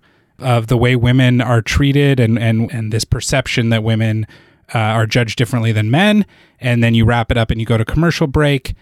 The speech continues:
and you put the issue to bed. And the, the feeling,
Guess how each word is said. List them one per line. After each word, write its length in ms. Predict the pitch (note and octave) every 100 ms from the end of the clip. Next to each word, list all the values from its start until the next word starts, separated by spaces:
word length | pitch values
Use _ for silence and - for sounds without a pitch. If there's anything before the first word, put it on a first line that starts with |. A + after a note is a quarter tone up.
| _ _ _ -
and 960 | C3+ B2 A#2 A#2 A2+ A2+ G#2 - - - _
you 160 | B2
put 180 | - B2
the 140 | A#2 G2+
issue 200 | - G#2+
to 60 |
bed. 320 | - A#2 A#2+ - _ -
And 580 | B2+ B2 A#2+ A#2+ A#2 - _
the, 340 | D3 C#3 C3
the 200 | B2+ B2+
feeling, 760 | - - F#3+ G3 F#3+ F3 E3+